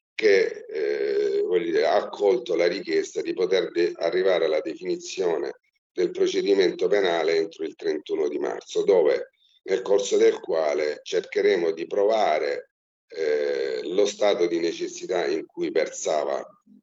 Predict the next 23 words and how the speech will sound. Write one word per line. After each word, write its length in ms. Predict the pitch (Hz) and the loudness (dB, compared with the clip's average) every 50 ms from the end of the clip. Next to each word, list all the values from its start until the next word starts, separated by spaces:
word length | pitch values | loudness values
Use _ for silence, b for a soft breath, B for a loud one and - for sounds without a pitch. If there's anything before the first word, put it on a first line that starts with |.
| _ - | _ -14
eh, 920 | - 73 71 69 69 69 67 64 64 62 62 62 60 60 60 60 62 58 55 - - 67 | -8 -4 -4 -2 -2 -2 -2 -2 -2 -2 -2 -4 -4 -4 -4 -4 -4 -6 -6 -8 -4 -2
Natascia 760 | 73 78 73 - 80 82 80 - - - - 69 67 65 60 60 - _ _ _ | 0 0 2 2 2 2 2 0 -2 -4 -2 0 0 -2 -2 -4 -8 _ _ _
sia 400 | _ - - - - 151 170 147 - | _ -14 -8 -2 2 4 4 4 4
precedentemente, 1080 | 104 90 85 - - - 71 69 67 69 - - 65 65 58 57 - _ - - _ _ _ _ _ _ _ | 2 0 -2 -4 -6 -6 -6 -6 -6 -6 -10 -8 -8 -6 -8 -8 -10 _ -14 -16 _ _ _ _ _ _ _
ma 160 | - 110 113 | -4 -2 0
che 160 | 107 127 131 | 2 4 4
si 140 | 117 123 139 | 4 4 2
è 20 | 131 | 0
aggravato 560 | - - 123 135 143 151 147 104 - 82 - | 0 0 0 0 2 2 0 0 0 0 0
poi 240 | - 113 110 98 - | 2 2 2 0 0
successivamente 1000 | - 76 76 - - - 76 69 - - 76 80 82 90 101 104 92 - 76 67 | -4 -8 -12 -10 -6 -8 -6 -6 -4 0 0 2 2 2 2 0 0 2 2 2
in 100 | 69 73 | 2 2
occasione 460 | 71 - - 80 76 - 92 90 80 | 0 -2 -4 -6 -2 0 2 2 4
della 220 | 76 76 71 71 | 4 4 2 4
violazione 460 | 69 73 71 73 71 69 - 87 82 | 4 4 4 2 2 0 0 0 0
dei 80 | 73 71 | 0 0
sigilli, 680 | - - - _ - - 85 - - _ - - - _ _ _ b b b b b _ - | -4 -8 -20 _ -16 -14 -14 -14 -18 _ -20 -20 -20 _ _ _ b b b b b _ -6
perché, 680 | - 80 76 - - - 92 87 85 85 82 76 - | -2 -2 -2 -2 -2 0 2 2 4 2 0 -2 -4
eh, 320 | - - 78 78 73 78 76 | -6 -6 -4 -2 -2 -2 -2
non 260 | - 78 87 87 87 | -2 0 2 2 2
solo 380 | 85 - - 131 131 131 127 110 | 0 0 2 4 6 6 6 6
una 200 | 101 92 90 85 | 6 4 2 0
figlia 720 | - - 95 98 95 90 87 85 85 85 82 80 82 - | -4 -8 -12 -12 -12 -10 -6 0 0 2 2 2 0 -4